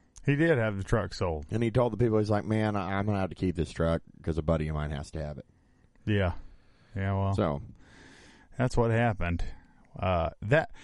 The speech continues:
Speaker 1: that was bar none the worst road story of us, was being stranded in Benson, Arizona for the four or five days that we were there, and we called everybody. We called Bobby Woods. Uh, we called Ruben Parra.
Speaker 2: Oh, God. Ruben c-,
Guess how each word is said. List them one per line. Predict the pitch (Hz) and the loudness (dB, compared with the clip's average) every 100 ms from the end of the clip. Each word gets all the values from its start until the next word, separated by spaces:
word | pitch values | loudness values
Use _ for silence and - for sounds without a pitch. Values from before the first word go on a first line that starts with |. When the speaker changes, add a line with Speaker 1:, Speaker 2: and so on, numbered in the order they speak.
| - - | -20 0
Speaker 1:
that | 131 151 | 2 2
was | 143 101 | 0 6
bar | 95 143 135 | 6 6 4
none | 110 120 123 90 85 - 104 104 | 4 4 4 0 -2 -2 -2 0
the | 98 101 | 2 2
worst | 95 113 117 92 - - | 4 4 4 0 -6 0
road | 110 101 90 | 2 2 2
story | - - 98 92 90 | 0 2 2 2 0
of | 87 92 | 0 0
us, | 92 95 87 - | 2 2 0 0
was | 110 104 95 | 0 0 -2
being | 104 123 107 | 4 6 6
stranded | - - 120 110 101 | 2 2 4 4 4
in | 95 | 6
Benson, | 90 107 - 98 | 6 4 2 0
Arizona | 95 90 101 104 85 | 2 2 2 2 0
for | - 92 | -2 -2
the | 85 85 82 95 - | 0 0 -2 -4 0
four | 156 147 | 2 2
or | |
five | 92 117 104 85 | 2 2 2 2
days | 107 90 80 - | 2 2 -4 -4
that | 101 | 0
we | 104 | 2
were | 98 92 | 2 2
there, | 98 98 | 2 4
and | 104 | 4
we | 143 147 | 2 2
called | 131 107 | 2 2
everybody. | 90 90 80 76 71 78 - - - - | 0 0 -2 -4 -6 -10 -12 -18 -20 -2
We | 131 135 | 0 2
called | 131 120 | 2 2
Bobby | 110 117 104 | 4 4 4
Woods. | 92 98 95 90 87 - - - - - | 2 4 2 0 -6 -10 -16 -20 -16 -2
Uh, | 107 | 2
we | 131 123 | 2 4
called | 156 156 | 4 4
Ruben | 113 139 151 85 76 - - _ - | 2 2 2 0 -4 -8 -12 _ 10
Parra. | 139 107 80 76 | 10 4 -4 2
Speaker 2:
Oh, | 123 101 | 2 4
God. | 110 101 90 | 2 2 4
Ruben | 131 156 123 | 4 4 0
c-, | 95 | -4